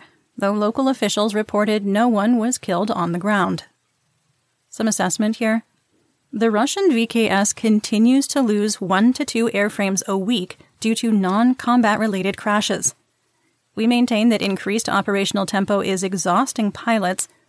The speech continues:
while deferred maintenance and parts shortages are forcing aircraft that should be grounded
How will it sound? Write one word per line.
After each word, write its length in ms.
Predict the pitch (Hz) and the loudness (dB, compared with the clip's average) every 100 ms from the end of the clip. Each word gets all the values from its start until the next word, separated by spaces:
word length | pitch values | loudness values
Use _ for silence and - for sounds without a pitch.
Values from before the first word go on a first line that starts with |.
| _ | _
while 240 | 208 220 | 0 0
deferred 460 | 214 220 - 269 302 | 0 -2 0 0 2
maintenance 460 | 220 226 269 294 | 2 2 2 2
and 140 | 214 190 | 2 -2
parts 300 | - 202 - | -4 -4 -4
shortages 560 | - 226 240 254 254 - - _ | -2 -2 -2 -2 -4 -6 -18 _
are 140 | - 226 | -4 -4
forcing 520 | - 208 254 330 285 | 0 -2 0 0 2
aircraft 480 | 214 - 208 208 - | 0 0 0 0 -2
that 200 | 208 - | -4 -2
should 380 | - - 247 240 | -6 -2 -2 -2
be 120 | 233 | -4
grounded 640 | 202 196 285 254 190 240 | -2 2 4 4 4 -4